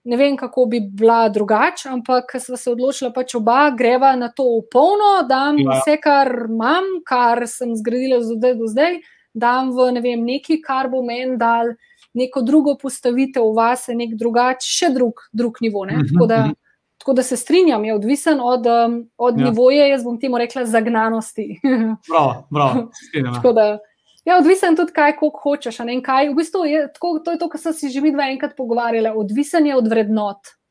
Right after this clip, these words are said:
Speaker 2: Bravo, wow, super.
Speaker 1: A ne, tako da od
Speaker 2: Tako, ja.
Speaker 1: vrednote, kaj ti je vrednota? Ti je vrednota, ne vem, itak je materialno, je del, je del v bistvu zemlje, rabimo hišo, rabimo vodo, moramo vse,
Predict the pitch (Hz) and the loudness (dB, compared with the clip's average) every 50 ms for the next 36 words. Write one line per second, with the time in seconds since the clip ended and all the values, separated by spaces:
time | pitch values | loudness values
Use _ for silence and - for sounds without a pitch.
0 | _ _ _ _ _ _ _ _ 135 - 185 202 170 135 113 - - - 151 151 | _ _ _ _ _ _ _ _ -2 0 2 2 2 0 -2 -4 -8 -6 -4 -4
1 | 131 - - _ _ - - 139 139 127 - - _ _ _ _ _ _ _ _ | -4 -6 -10 _ _ -14 -10 -10 -10 -10 -10 -14 _ _ _ _ _ _ _ _
2 | _ _ _ 240 226 247 262 277 285 - - - 262 240 247 247 247 233 233 254 | _ _ _ -2 0 0 0 -2 -4 -4 -2 0 2 4 4 4 4 4 2 2
3 | 262 240 254 254 254 254 254 240 233 - 254 294 330 349 330 - - 311 294 254 | 2 2 2 0 -2 -4 -4 -6 -4 0 2 2 2 2 2 2 2 2 2 2
4 | 254 254 254 226 240 240 233 233 226 - 233 220 220 220 - 254 226 226 226 226 | 2 0 0 0 0 -4 -4 -6 -6 -4 -4 -4 -4 -4 -6 -6 -4 -4 -6 -4
5 | 233 226 247 247 226 240 240 247 262 269 269 294 277 262 254 254 247 247 233 233 | -2 0 0 0 2 0 0 0 -2 0 2 2 2 2 2 0 -2 -2 -2 -2
6 | 240 233 214 196 190 196 - _ _ _ _ _ _ _ _ _ _ 277 302 320 | -2 -2 -4 -8 -10 -14 -18 _ _ _ _ _ _ _ _ _ _ 2 2 4
7 | 339 349 349 - 294 254 247 233 233 247 233 240 233 233 240 240 247 247 247 240 | 4 2 2 2 2 2 2 0 0 0 2 4 4 4 4 4 2 2 2 2
8 | 233 226 226 220 220 _ _ 240 240 247 220 233 247 254 254 254 262 254 226 240 | 4 4 2 2 -2 _ _ 2 2 4 4 4 2 2 2 2 -2 -2 -2 0
9 | 254 262 254 220 247 262 269 269 247 226 262 254 - 277 247 220 226 233 233 226 | 0 0 0 0 0 0 0 0 0 -2 -4 -6 -4 -4 -4 -2 -2 -2 0 0
10 | 226 226 220 220 220 226 233 233 247 247 233 - 247 233 226 - - 226 220 220 | 0 0 2 4 4 4 2 0 -2 -4 -6 -6 -8 -8 -8 -4 -2 0 4 4
11 | 220 220 233 240 233 220 220 214 220 220 233 233 233 226 226 220 214 202 190 - | 4 4 2 -2 -2 0 2 2 2 0 -2 -4 -2 -4 -4 -4 -6 -8 -8 -6
12 | 269 269 311 | -4 -2 -2